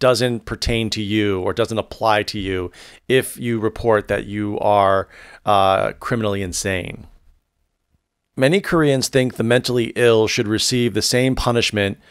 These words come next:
as regular violent criminals. Uh, so we've s-, we've said a lot of things here, people that are, uh, mentally ill, um, and mentally ill can mean a lot of things. It can mean, um, depressed,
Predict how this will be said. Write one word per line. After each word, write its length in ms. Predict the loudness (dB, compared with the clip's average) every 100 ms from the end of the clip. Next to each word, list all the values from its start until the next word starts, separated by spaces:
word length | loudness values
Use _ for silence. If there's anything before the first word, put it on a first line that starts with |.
| -20 -2
as 200 | -2 0
regular 440 | 0 2 4 2
violent 400 | 2 2 2 -2
criminals. 640 | -4 -4 -4 -8 -10 -16 -16 _ _ -20 -20 0
Uh, 240 | 4 4
so 300 | 2 4 4
we've 300 | 4 0 -4
s-, 160 | -2 -6
we've 120 | -2
said 120 | 2
a 60 | 4
lot 200 | 4 2
of 80 | 2
things 300 | -2 -2 -2
here, 180 | -2 -2
people 320 | -4 -2 0
that 180 | 4 4
are, 200 | 2 -2 -20 -12 0
uh, 260 | 2 2
mentally 540 | 2 0 0 0 -2 0
ill, 460 | 2 4 4 0 -6 -20 -4
um, 400 | 2 2 2 -4
and 460 | -4 -4 -6 -10 -6
mentally 420 | -4 0 -2 2
ill 300 | 4 6 4
can 180 | -2 -4
mean 140 | 0
a 60 | 2
lot 200 | 4 4
of 120 | 2
things. 420 | -2 0 -2 -4 -10
It 100 | -10
can 120 | -6
mean, 380 | -4 -2 -2 -2
um, 360 | -2 -4 -10 -16 -20 -20 _ -12
depressed, 760 | -10 -2 2 2 0 -4 -8